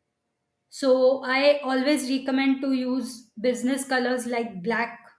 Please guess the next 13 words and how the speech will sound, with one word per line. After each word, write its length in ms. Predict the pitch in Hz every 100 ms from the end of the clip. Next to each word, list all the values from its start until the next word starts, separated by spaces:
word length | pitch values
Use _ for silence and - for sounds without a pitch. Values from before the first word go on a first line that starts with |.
| _ _ 190
dark 360 | 240 226 196
brown 280 | 190 240 233
you 180 | 233 233
can 180 | 247 226
use. 320 | 220 226 220
If 200 | 233 233
you 100 | 226
want, 340 | 233 226 226 226
you 120 | 220
can 200 | 233 233
use 240 | 226 233
dark 420 | 175 220 196 185 180
blue. 220 | 220